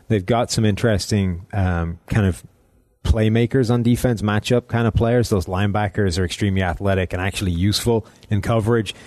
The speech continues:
You've got a guy like Byron Jones with that length to go one-on-one against a guy like Julio, uh, Julio Jones.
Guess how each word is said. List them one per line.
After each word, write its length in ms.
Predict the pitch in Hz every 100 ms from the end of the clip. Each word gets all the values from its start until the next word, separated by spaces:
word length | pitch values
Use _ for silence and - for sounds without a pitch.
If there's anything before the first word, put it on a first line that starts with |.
| - -
You've 120 | 104
got 140 | 120
a 40 | 110
guy 180 | 113 107
like 220 | 107 87
Byron 320 | 104 104 95
Jones 420 | 110 104 107 98
with 100 | 95
that 160 | 98 90
length 360 | 95 101 101
to 60 | -
go 140 | 101
one-on-one 560 | 95 98 95 90 98 98
against 340 | 85 92 95 -
a 60 |
guy 160 | 101 98
like 160 | 98
Julio, 500 | - 104 98 95 90 - - _ -
uh, 240 | 101 92
Julio 360 | - 139 143 104
Jones. 480 | 92 101 98 92